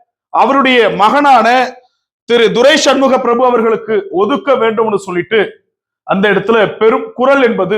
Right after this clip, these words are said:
வலுக்கப்படுகிறது. வேறொருவருக்கு சீட்டுன்னு சொல்லிட்டு அதிமுகவினுடைய வட்டாரத்துல தகவல் பரவ, அது துரைக்கண் அவர்களுடைய ஆதரவாளர்கள்ட்ட. குறிப்பிட்டு சொல்லணும் அப்படின்னா, வன்னியர் சமுதாயத்தை சார்ந்தவர் துரைக்கண் அவர்கள்.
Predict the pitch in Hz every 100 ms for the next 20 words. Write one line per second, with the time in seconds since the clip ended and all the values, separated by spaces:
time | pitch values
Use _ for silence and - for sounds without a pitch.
0 | 202 165 170 165 156 135 135 113 _ _
1 | _ _ _ _ _ _ _ 185 240 277
2 | 269 262 247 247 233 - 247 269 233 247
3 | 220 175 254 233 - 165 214 240 226 220
4 | 214 202 196 180 180 233 233 - 190 160
5 | - - 160 214 190 - 160 165 170 -
6 | - _ _ _ 143 160 170 165 180 240
7 | 233 240 220 196 190 180 180 175 151 175
8 | 190 165 156 139 135 - - 254 311 320
9 | 330 285 - 247 233 202 190 196 170 180
10 | 262 - _ _ _ _ 160 233 294 311
11 | - 254 262 254 247 233 - 220 208 202
12 | 254 233 254 240 214 180 160 -